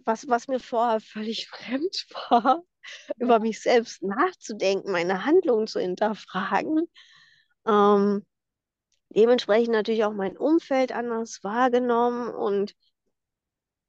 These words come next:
Speaker 1: ja, innerhalb weniger Monate nach meinem Erwachen habe ich mich selbstständig gemacht und dann habe ich angefangen, Frauen auf ihrer eigenen Reise zu begleiten. Es ging erst ganz viel um das Thema Selbstliebe, weil das mir vorher auch ganz fremd war und kaum war ich erwacht,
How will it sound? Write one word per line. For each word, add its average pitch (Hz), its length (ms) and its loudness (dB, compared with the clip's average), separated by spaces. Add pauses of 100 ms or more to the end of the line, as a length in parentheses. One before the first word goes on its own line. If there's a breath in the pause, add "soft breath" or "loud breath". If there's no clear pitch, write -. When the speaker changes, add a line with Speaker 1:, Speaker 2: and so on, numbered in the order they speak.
(360)
Speaker 1:
ja, 233 380 0 (1300)
innerhalb 254 480 -2
weniger 254 360 -2
Monate 254 460 -4
nach 233 240 -4
meinem 240 240 -4
Erwachen 240 480 -4
habe 220 120 -4
ich - 120 -12
mich 214 180 -12
selbstständig 233 680 -2
gemacht 208 540 -4
und 208 240 -6
dann 220 200 -4
habe 208 100 -2
ich - 160 -6
angefangen, 208 480 -4
Frauen 226 420 0
auf 196 160 -4
ihrer 202 260 -6
eigenen 233 380 0
Reise 202 460 0
zu - 160 -12
begleiten. 185 560 -2
Es 190 160 -6
ging 196 160 -2
erst - 260 -6
ganz 190 200 -6
viel - 220 -4
um 208 160 0
das 202 200 -2
Thema 202 400 -2
Selbstliebe, 220 840 0
weil 190 120 2
das 202 200 -2
mir 233 240 0
vorher 208 560 -4
auch - 140 -6
ganz 185 280 -10
fremd 262 460 -2
war 226 320 2
und 208 220 -8
kaum 202 260 -4
war 185 160 0
ich - 140 -12
erwacht, 202 400 -4